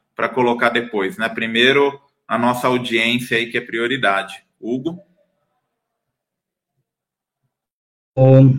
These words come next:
Speaker 2: obrigado. O Taka tá falando que eu faço parte de tudo isso, é que tá tudo sediado também no mesmo lugar, no Bexiga, né? Senão a gente não tinha como. O Taka é meu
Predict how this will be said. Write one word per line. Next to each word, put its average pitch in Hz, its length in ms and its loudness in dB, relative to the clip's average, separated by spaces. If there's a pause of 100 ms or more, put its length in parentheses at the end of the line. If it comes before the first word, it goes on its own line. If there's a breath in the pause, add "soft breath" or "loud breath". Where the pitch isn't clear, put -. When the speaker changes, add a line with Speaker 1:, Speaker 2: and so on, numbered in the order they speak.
(460 loud breath)
Speaker 2:
obrigado. 185 580 6
O 202 80 8
Taka 214 320 4
tá 233 160 4
falando 190 360 6
que 196 60 2
eu 175 60 6
faço 175 280 4
parte 165 260 4
de - 60 -10
tudo 147 260 6
isso, 190 420 4
é 165 80 6
que 165 120 0
tá 202 160 6
tudo 214 200 0
sediado 208 580 4
também 208 260 4
no 202 80 4
mesmo 202 240 4
lugar, 196 340 4
no 208 80 2
Bexiga, 196 560 2
né? 151 140 2
Senão 180 340 2
a 190 60 4
gente 208 160 0
não 220 100 2
tinha 226 240 0
como. 202 360 2
O 147 100 -8
Taka 165 300 2
é - 20 2
meu 196 420 2